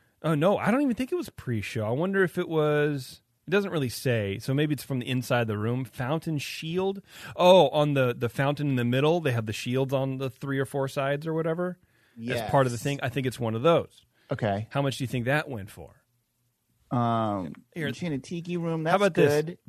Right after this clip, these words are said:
Speaker 1: Pre-auction estimate, four to six thousand dollars.
Speaker 2: Oh, no, it went for more than that. It definitely went for eighteen thousand dollars.
Speaker 1: Twenty-nine thousand three hundred and seventy-five.
Speaker 2: Okay, well, we're near,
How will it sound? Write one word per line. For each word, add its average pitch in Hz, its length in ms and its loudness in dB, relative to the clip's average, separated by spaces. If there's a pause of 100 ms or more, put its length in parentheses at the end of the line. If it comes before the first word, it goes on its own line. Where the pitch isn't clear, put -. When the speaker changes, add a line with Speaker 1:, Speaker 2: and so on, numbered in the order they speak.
Speaker 1:
Pre-auction 202 680 0
estimate, 156 480 -4
four 185 240 2
to 185 60 -2
six - 260 -8
thousand 117 320 -2
dollars. 67 380 -18 (920)
Speaker 2:
Oh, 120 80 4
no, 98 180 0
it 104 100 -2
went 160 160 -2
for 185 60 -4
more 131 220 0
than 104 120 -2
that. 92 200 -6
It 135 100 0
definitely 208 280 0
went 180 140 0
for 160 200 -2
eighteen 123 500 -2
thousand 95 420 -2
dollars. 85 520 -8 (1500)
Speaker 1:
Twenty-nine 214 840 0
thousand 156 840 0
three 151 260 0
hundred 151 380 0
and 147 180 0
seventy-five. 117 840 -8 (460)
Speaker 2:
Okay, 202 140 -6
well, 220 160 -4
we're 233 140 -4
near, 233 280 -2